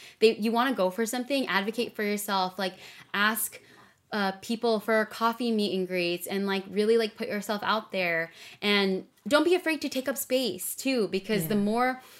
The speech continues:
Speaker 1: we can take up space in roles, um, professionally and, um, also in, like, the creative space, the more we can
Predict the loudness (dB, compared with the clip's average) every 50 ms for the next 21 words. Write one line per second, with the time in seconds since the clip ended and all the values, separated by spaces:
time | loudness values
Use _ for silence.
0 | -14 -6 0 2 2 2 2 2 0 0 2 0 0 0 0 -4 -4 -4 -2 0
1 | 2 2 2 2 0 -2 -4 -2 0 2 2 2 0 -2 -4 -6 -10 -18 -20 -20
2 | -16 -6 0 2 4 4 4 4 2 0 0 -2 -2 -4 -8 -10 -12 -18 -16 -6
3 | -2 0 0 0 0 -4 -4 -2 -2 -2 -2 -2 -2 -2 -2 -2 0 0 0 0
4 | 0 0 0 -2 -4 -6 -12 -20 -18 _ -2 0 0 2 2 2 0 0 0 -2
5 | -2 -4 -4 -4 -4 -2 -2 -2 -4 -6 -8 -10 -12 -12 _ -2 -2 -2 0 0
6 | 2 2 2 2 0 -2 -4 -6 -6 -4 -2 0 0 0 0 0 0 -2 -2 -2
7 | -6 -8 -8 -6 -4 -2 -2 0 -2 -2 -2 -4 -4 -2 -2 -2 0 -2 -4 -4
8 | -8 -10 -12 -18 -10 -2 2 2 4 4 4 2 2 0 0 -2 -2 -2 -4